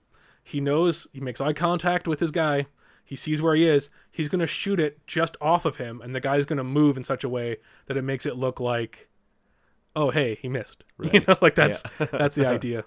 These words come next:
Speaker 2: Okay.
Speaker 1: Um,
Speaker 2: Cool.
Speaker 1: uh, we're getting close to the end of the t-, of the end of here, so I just wanted a few things I,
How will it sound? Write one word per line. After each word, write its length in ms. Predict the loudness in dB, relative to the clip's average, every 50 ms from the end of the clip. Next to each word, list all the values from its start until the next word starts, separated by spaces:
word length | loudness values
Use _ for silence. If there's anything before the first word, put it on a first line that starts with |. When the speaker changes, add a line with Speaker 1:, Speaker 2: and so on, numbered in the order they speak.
| _ -6
Speaker 2:
Okay. 340 | -4 -2 -2 -2 -2 -4 -6 -10 _ _ _ _ -4
Speaker 1:
Um, 280 | -2 0 0 0 -2
Speaker 2:
Cool. 120 | -2 -6 -8 -12 _ _ _ _ _ _ _ _ _ _ _ _ _ _ _ -20 -20 _ _ -4 -2 -2
Speaker 1:
uh, 120 | -2 -4 -8 -16 _ -8
we're 120 | -4 0 2
getting 200 | 4 4 2 2
close 200 | 2 2 2 2
to 60 | 2
the 100 | 2 2
end 80 | 2 2
of 80 | 2 0
the 100 | -2 -6
t-, 60 | -4
of 120 | -2 -2 -2
the 140 | -2 -2
end 160 | -2 -2 0 -2
of 120 | -2 -4
here, 220 | -6 -8 -8 -6 -6
so 200 | -6 -4 -2 0
I 40 | 0
just 140 | 0 0
wanted 200 | 0 -2 -2 -2
a 60 | -2 -4
few 220 | -6 -4 -4 -4
things 240 | -2 -2 -2 -2 -2 -2
I, 160 | -4 -4